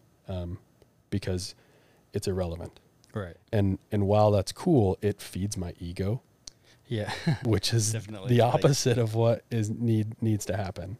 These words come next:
Speaker 2: I was telling someone who asked that question is, "How long
Speaker 1: Mm-hmm.
Speaker 2: do you do it for?" And you're like, "Well, I think, like, it's, like, around three minutes you get the benefits with the temperatures we're doing." And then they're
Speaker 1: Yeah.
Speaker 2: like, "No, how long did you do it for?"
Speaker 1: Yeah.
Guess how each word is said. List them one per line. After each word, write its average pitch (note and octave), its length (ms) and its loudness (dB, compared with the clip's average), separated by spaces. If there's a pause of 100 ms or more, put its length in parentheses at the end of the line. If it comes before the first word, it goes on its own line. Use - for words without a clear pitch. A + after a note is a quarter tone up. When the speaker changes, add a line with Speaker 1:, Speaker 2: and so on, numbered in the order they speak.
Speaker 2:
I F#2+ 100 -12
was G2 120 -14
telling G2+ 220 -14
someone F2 280 -16
who F#2 140 -12
asked F2+ 280 -12
that D#2+ 240 -12
question D#2 460 -10
is, F2 140 -14 (160)
"How A#2+ 80 -10
long G2+ 140 2
Speaker 1:
Mm-hmm. F2 80 -2
Speaker 2:
do G#2+ 80 -10
you G2+ 60 -14
do C3 120 -10
it B2 160 -14
for?" E2 140 -16
And D#2+ 160 -20
you're E2 80 -20
like, F2 160 -18
"Well, C#3+ 500 -6 (580)
I G#2+ 80 -14
think, D#3 260 -12
like, A#2 220 -6
it's, - 160 -12
like, F#2+ 240 -14
around G#2+ 320 -6
three G#2+ 160 -6
minutes G#2 380 -6
you F#2 40 -14
get F#2 100 -10
the - 80 -14
benefits F#2 480 -10
with - 120 -14
the - 80 -12
temperatures F2 500 -14
we're F2 80 -14
doing." E2+ 360 -12
And F2 100 -10
then F#2+ 60 -8
they're F#2 100 0
Speaker 1:
Yeah. E2+ 60 -4
Speaker 2:
like, - 180 -12 (300)
"No, A2+ 100 -14 (280)
how - 160 -4
long C3+ 220 -2
did G#2+ 200 -10
you A#2 180 -6
do G#2 180 -8
it C#2 100 -12
for?" - 380 -14 (260)
Speaker 1:
Yeah. F#2+ 220 2